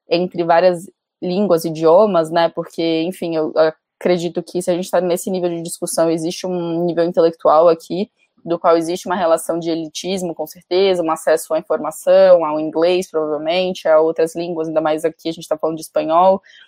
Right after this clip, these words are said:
de outros lugares, de, de pessoas que conseguem fazer intercâmbio. Então, acho que é um momento histórico muito, muito específico e muito bonito. Então, para tá tendo esse levante de discussões do quadro pós-colonial, que tá com certeza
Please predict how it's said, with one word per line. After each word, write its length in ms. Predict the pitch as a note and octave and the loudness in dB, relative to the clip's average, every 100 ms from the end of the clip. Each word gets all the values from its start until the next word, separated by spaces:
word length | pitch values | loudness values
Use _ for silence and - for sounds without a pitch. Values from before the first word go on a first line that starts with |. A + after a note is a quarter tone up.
| _ _ | _ _
de 120 | E3 | -2
outros 240 | E3+ E3 E3 | -2 -2 -4
lugares, 580 | E3 E3 E3+ F#3 G3 F3 | 2 4 4 2 0 -4
de, 120 | E3 | -8
de 320 | E3 E3 D#3+ | -6 -4 -4
pessoas 280 | F3 - D#3 | -6 -8 -12
que 80 | - | -6
conseguem 640 | F3 F3+ E3 E3 E3 D#3+ | -6 0 0 0 -2 -2
fazer 680 | E3 D#3+ D#3+ D#3+ D#3 D3+ D3+ | -2 -2 -2 -2 -2 -2 -4
intercâmbio. 880 | F3+ F3 - - E3+ G3 F3+ D#3 - - _ _ | -4 -6 -6 0 2 2 0 -4 -8 -16 _ _
Então, 200 | E3+ F3+ | 2 4
acho 140 | F#3 | 4
que 180 | - F3 - | 0 -4 2
é 160 | F3 F#3+ | 4 4
um 40 | |
momento 600 | A3+ G#3 F3+ F#3+ A#3 F#3+ | 4 2 0 0 -2 -6
histórico 640 | - - E3+ G#3 G3 - | -4 2 4 4 2 -4
muito, 480 | F#3 F#3+ A3+ C#4+ D4 | -6 -2 0 0 -2
muito 220 | A#3 A3+ | -4 -4
específico 720 | - G3+ - D#4+ D4+ _ D#3+ - _ _ _ _ _ _ | -6 -8 -8 -10 -12 _ -16 -16 _ _ _ _ _ _
e 80 | G#3 | 0
muito 420 | G3+ G3 A3 A3+ | 2 2 0 0
bonito. 480 | G#3+ G#3 E3 - D#3+ - _ _ _ C#4+ | 0 0 -2 -4 -8 -10 _ _ _ -8
Então, 720 | F#3 G3 F3+ F#3 F#3 F#3 F3+ | -2 4 4 4 0 -4 -2
para 160 | G#3 F3+ | 2 2
tá 140 | G3 | 2
tendo 180 | F#3+ G#3 | 0 0
esse 180 | A#3 G#3+ | -2 2
levante 640 | F#3+ E3+ F3 F#3+ A3 - | 2 4 4 4 2 -8
de 180 | E3+ F3 | -8 -8
discussões 720 | F3 - E3 - E3+ D#3+ E3 - | -8 -8 -8 -4 -4 -4 -6 -10
do 280 | - G3+ E3 | -12 -8 -2
quadro 320 | F3+ D#3+ E3+ | 0 0 0
pós-colonial, 800 | E3+ E3 - D#3+ D#3+ E3 F3 F3 | -2 -2 0 -2 2 2 2 2
que 160 | - | -4
tá 240 | - E3 D#3+ | -4 -2 0
com 180 | G3 | -2
certeza 480 | B3 C4 F3+ F#3 D#3+ | -4 -4 -2 0 0